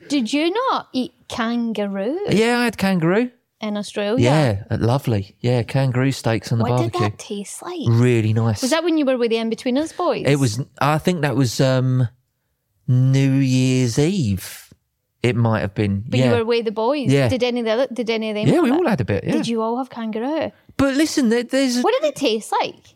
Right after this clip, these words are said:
Speaker 2: It tasted just like steak. It was kangaroo steak.
Speaker 1: Right.
Speaker 2: It was nice. It was really nice.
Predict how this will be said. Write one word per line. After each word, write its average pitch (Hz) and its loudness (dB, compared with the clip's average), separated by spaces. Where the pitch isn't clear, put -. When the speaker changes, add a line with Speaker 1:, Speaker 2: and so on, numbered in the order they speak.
Speaker 2:
It - -6
tasted 349 2
just - -10
like 202 2
steak. - -6
It - -20
was 165 -4
kangaroo 190 0
steak. - -4
Speaker 1:
Right. 196 -8
Speaker 2:
It - -16
was 202 2
nice. 294 0
It 147 -2
was 160 0
really 233 2
nice. 240 -2